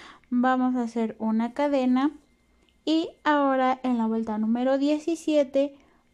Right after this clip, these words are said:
vamos a hacer dos disminuciones seguidas.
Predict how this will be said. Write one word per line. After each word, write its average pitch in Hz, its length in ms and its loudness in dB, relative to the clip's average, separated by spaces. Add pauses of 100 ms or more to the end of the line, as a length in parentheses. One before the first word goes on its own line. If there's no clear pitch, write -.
vamos 269 560 2
a 311 40 2
hacer 277 520 0 (560)
dos 254 420 2
disminuciones 285 920 2
seguidas. 294 800 -2